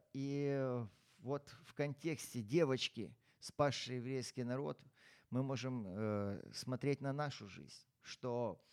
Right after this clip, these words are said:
каждый человек, который рожден в мир, он рожден с определенной миссией, с определенной целью. Особенно это касается тех людей, которые уверовали в Бога, которые верят в Бога Авраама, Исхака и Якова, которые веруют в Иешуа Мессию.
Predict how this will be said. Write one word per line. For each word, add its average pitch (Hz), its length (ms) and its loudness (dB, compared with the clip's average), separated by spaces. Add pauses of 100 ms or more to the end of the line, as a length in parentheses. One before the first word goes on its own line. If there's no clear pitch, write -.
(260)
каждый 135 320 2
человек, 147 500 2
который 127 380 -2
рожден 123 380 -6
в 123 80 -4
мир, 156 400 -6 (320)
он 127 260 -4
рожден 123 380 -4
с - 100 -8
определенной 117 580 -6
миссией, 123 520 -4 (680)
с - 80 -14
определенной 131 540 -4
целью. 113 520 -2 (580)
Особенно 143 440 -4
это 135 160 2
касается 131 480 0
тех 117 240 -2
людей, 120 280 2
которые 117 400 0
уверовали 113 560 0
в 104 120 -4
Бога, 110 360 0
которые 104 380 -6
верят 110 360 -2
в 104 60 -8
Бога 104 320 -2
Авраама, 107 420 0
Исхака 104 440 -4
и 95 80 -4
Якова, 110 460 -4 (480)
которые 123 320 -6
веруют 120 400 -2
в 104 80 -12
Иешуа 123 380 -4
Мессию. 120 720 -6